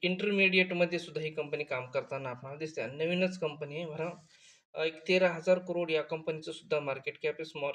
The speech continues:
कॅपमध्ये कंपनी येते. आणि स्टॉकचा पी जर बघितला आपण, तर एक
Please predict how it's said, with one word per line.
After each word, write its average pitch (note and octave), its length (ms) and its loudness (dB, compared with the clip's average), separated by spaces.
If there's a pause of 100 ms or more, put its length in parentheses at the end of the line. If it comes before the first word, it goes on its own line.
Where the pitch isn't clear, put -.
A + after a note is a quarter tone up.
कॅपमध्ये C3+ 360 -4
कंपनी C3+ 380 -4
येते. D#3+ 380 -2 (380)
आणि E3+ 300 2
स्टॉकचा F3 380 4
पी F3+ 220 2
जर F3 140 6
बघितला E3 360 4
आपण, D3 240 2 (100)
तर D#3+ 100 4
एक - 260 -2